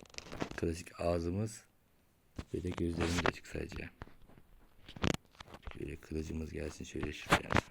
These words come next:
Kazmamız, baltamız. Aslında çapayı boş yere alıyoruz ya. Bundan sonra çapayı almayalım en iyisi.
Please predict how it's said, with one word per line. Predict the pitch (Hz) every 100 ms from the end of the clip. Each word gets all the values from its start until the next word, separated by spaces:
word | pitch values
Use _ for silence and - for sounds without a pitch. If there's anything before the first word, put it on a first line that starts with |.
| - 67 - - - - - - -
Kazmamız, | - 80 80 78 78
baltamız. | 82 87 82 -
Aslında | 104 98
çapayı | 98 98 101 92
boş | 98 -
yere | 92
alıyoruz | 78 76 80
ya. | 80
Bundan | 82 80
sonra | 78 -
çapayı | - 82
almayalım | 87 78 76
en | 76
iyisi. | 78 -